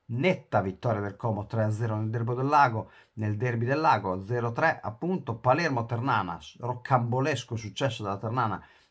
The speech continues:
tre a due e imprevisto in quel di Palermo appunto, eh, battuta d'arresto per gli uomini di Corini, ma mi fermo qui perché io do sempre la colpa a Corini, ma non avendo visto la partita non posso saperlo, quindi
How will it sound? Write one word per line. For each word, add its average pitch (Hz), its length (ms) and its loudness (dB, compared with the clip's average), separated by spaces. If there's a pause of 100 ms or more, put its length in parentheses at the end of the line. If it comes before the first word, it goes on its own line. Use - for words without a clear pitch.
(160)
tre 139 240 6
a 127 100 10
due 131 360 0
e 113 120 -2
imprevisto 120 840 -4 (280)
in 104 180 -8
quel 135 180 2
di 120 100 -4
Palermo 101 460 2
appunto, 98 600 -4 (320)
eh, 87 240 -6
battuta 127 400 -2
d'arresto 120 420 2
per 147 220 -2
gli 131 80 0
uomini 113 440 4
di 117 140 -4
Corini, 98 520 -2
ma 98 140 -2
mi 98 120 -4
fermo 98 300 -4
qui 90 180 -8
perché 85 420 -14 (280)
io 104 160 -6
do 101 100 -6
sempre 117 260 -2
la 110 60 -4
colpa 123 200 -2
a - 20 -8
Corini, 110 320 -2
ma 92 100 -2
non 117 160 0
avendo 123 260 0
visto 117 220 -2
la 113 80 0
partita 107 480 -4
non 113 260 -2
posso 110 280 -2
saperlo, 85 440 -8
quindi 101 280 -8